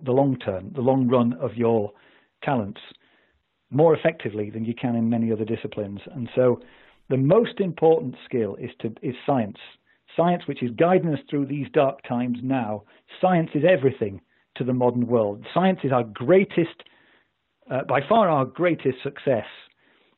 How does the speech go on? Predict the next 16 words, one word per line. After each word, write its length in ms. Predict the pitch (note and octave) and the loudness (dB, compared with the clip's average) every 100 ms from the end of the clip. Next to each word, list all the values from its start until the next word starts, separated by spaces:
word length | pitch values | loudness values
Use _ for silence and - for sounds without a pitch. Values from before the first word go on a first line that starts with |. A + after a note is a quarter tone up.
| _ C#3+ | _ -8
as 160 | B2+ A#2 - | -6 -8 -6
a, 100 | C3 - - | -6 -6 -6
as 140 | B2 C3 | -6 -6
a 80 | A2 | -8
species. 640 | - D3 A#2+ - F#2+ F#2+ F2+ - _ _ _ _ - | -2 -2 -2 -10 -14 -14 -18 -20 _ _ _ _ -12
And 340 | C3 A#2+ A#2 - _ - | -6 -4 -6 -10 _ -14
it's 220 | D3 - | -14 -4
something 260 | D3+ C3+ B2+ | -4 -2 -2
which 220 | B2+ C#3 | -2 -4
isn't 220 | C#3 D#3+ | -6 -4
just 260 | C#3 C#3 - - _ _ _ _ _ - | -4 -6 -18 -20 _ _ _ _ _ -12
important 520 | A#2 C#3 C3 - - | -4 0 0 -2 -8
in 100 | A2+ | -8
profound 420 | A2+ - C3+ A#2 | -6 -2 -2 -2
situations 640 | A#2+ - A#2 A2+ G#2+ G#2 G2+ - | -6 -8 -4 -4 -4 -8 -10 -10
like, 340 | B2+ G#2 G#2 | -10 -8 -12